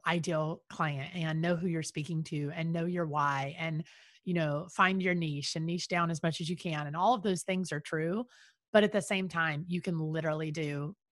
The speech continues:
anything you wanna do and find a way to do it well. So I think that's what's so exciting. So it's cool just to hear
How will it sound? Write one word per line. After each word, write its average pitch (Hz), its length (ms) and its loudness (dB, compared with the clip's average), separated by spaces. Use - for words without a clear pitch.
anything 170 340 0
you 165 100 0
wanna 151 200 -2
do 156 420 -2
and 170 220 -2
find 156 260 2
a 156 60 2
way 151 160 2
to 147 80 0
do 139 140 0
it 165 100 -4
well. 156 340 -4
So 170 240 6
I 165 140 0
think 240 160 0
that's 226 160 0
what's 180 140 -4
so 151 80 -2
exciting. 185 560 -10
So 196 260 4
it's 233 240 0
cool 175 300 4
just 190 280 -4
to 185 80 2
hear 170 400 2